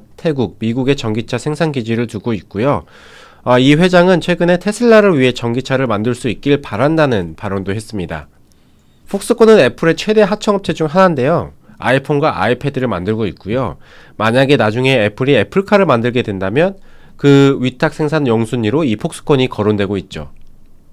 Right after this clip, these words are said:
대만과 중국 간의 사이가 멀어질수록 반도체 산업은 안 좋아지거든요. 대만은 생산에서 가장 중요한 역할을 맡고 있고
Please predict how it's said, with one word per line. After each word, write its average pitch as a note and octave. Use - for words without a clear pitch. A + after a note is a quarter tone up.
대만과 G3
중국 D#3+
간의 D#3+
사이가 F3+
멀어질수록 D3+
반도체 D3+
산업은 D#3+
안 A#2+
좋아지거든요. B2
대만은 D#3
생산에서 G3+
가장 C3
중요한 C#3+
역할을 B2+
맡고 A2
있고 A2+